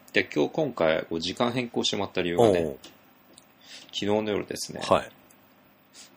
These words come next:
Speaker 1: レイトショーって夜、夜中やってる映画で、スター・ウォーズを見に行ってたんですよ。
Speaker 2: おうお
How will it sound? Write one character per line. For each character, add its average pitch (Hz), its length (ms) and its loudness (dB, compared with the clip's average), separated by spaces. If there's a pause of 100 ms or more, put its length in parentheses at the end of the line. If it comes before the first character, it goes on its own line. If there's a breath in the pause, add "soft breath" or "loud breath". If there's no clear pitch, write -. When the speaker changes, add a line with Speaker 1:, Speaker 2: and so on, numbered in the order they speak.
Speaker 1:
レ 104 160 6
イ 120 80 4
ト 139 140 2
シ - 140 0
ョ 76 100 0
ー 73 40 -6
っ - 20 -8 (240)
て - 120 -6
夜、 95 440 4
夜 90 120 -2
中 113 220 2
や 110 60 2
っ - 40 -16
て - 160 -4
る 92 380 -2
映 92 120 4
画 85 120 0
で、 82 200 -2
ス - 120 -6
タ 117 80 4
ー・ 120 40 6
ウ 123 100 6
ォ - 20 6
ー 85 40 2
ズ - 100 0
を 80 40 2
見 78 120 -4
に 71 60 -8
行 - 20 -16
っ - 20 -20
て - 60 -12
た 107 60 2
ん - 60 8
で 107 60 10
す 98 60 10
よ。 98 60 10
Speaker 2:
お - 20 8
う 95 40 8
お 90 40 6